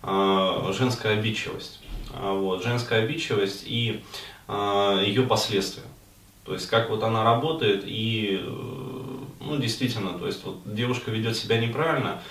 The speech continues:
а сама от этого страдает, э, наступает постоянно вот на эти детские грабли, которые её лупят постоянно. То есть, э, ей неприятно, ей как бы обидно там,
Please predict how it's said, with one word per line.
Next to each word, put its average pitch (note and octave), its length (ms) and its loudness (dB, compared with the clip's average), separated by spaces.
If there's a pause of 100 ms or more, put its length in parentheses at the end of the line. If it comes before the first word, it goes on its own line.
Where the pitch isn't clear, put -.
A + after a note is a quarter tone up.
(240)
а G2+ 200 0
сама A#2 340 4
от A2+ 80 4
этого G#2+ 220 2
страдает, A#2 720 4
э, G2 920 0
наступает A2+ 540 2
постоянно A2 460 2
вот G#2 180 0
на G#2+ 160 -2
эти G#2 100 -6
детские G#2+ 420 -4
грабли, B2 380 2
которые F#2 380 -4
её F#2+ 140 2
лупят A#2 320 0
постоянно. - 580 -6
То E2 60 -6
есть, E2+ 200 -6
э, - 320 -4
ей G#2+ 200 -2
неприятно, G2+ 580 -2
ей F#2 360 -6
как F2 220 -8
бы F2 140 -2
обидно A2 420 -2
там, F2 300 -6